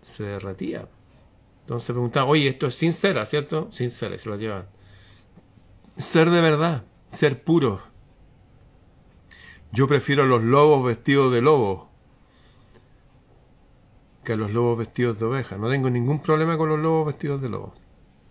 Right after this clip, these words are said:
Saber que eso que está es así.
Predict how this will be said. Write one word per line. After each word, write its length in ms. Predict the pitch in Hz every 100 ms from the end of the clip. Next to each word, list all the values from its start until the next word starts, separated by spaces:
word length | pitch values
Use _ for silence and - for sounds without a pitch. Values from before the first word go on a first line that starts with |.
| - _ _ _ _ - _ _ _ _ _ - - - - - - - - _
Saber 500 | - - 127 147 135
que 160 | - 143
eso 220 | 139 139
que 80 | 127
está 580 | 120 - 139 139 147 151
es 180 | 131 127
así. 380 | 117 - -